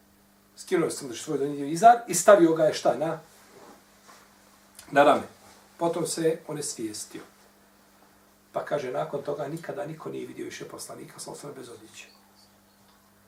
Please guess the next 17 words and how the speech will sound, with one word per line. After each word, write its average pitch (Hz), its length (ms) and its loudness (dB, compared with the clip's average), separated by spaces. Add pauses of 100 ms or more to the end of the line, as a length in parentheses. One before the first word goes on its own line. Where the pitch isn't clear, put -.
(340)
Jer 180 140 4
ostao 185 300 4
je - 120 -2
taj 127 200 4
dio 135 300 0
dole, 127 240 -2
jel, - 140 -4
ispod, 110 280 -10 (360)
iznad 113 300 -4
možda 113 260 -10 (120)
koljena 131 480 0
i 113 100 -14
koliko - 280 -14
već 113 200 -14
ide - 140 -8
u, 110 80 -12 (300)
tako, 156 320 -12